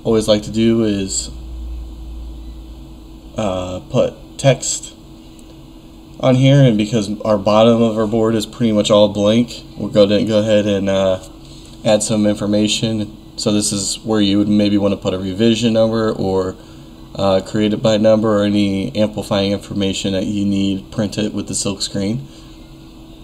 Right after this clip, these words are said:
And so I'm just going to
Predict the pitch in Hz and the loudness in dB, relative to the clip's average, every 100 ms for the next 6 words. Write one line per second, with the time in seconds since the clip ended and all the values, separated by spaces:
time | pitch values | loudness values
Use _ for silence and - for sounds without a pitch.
0 | - - - - - - - - - - | -20 -20 -20 -20 -20 -20 -20 -20 -20 -20
1 | - - - - - - - 113 101 101 | -20 -20 -20 -20 -20 -20 -8 -4 0 0
2 | 95 98 95 101 - 98 92 98 92 90 | 2 0 -2 -4 -4 -4 -4 -4 -2 -4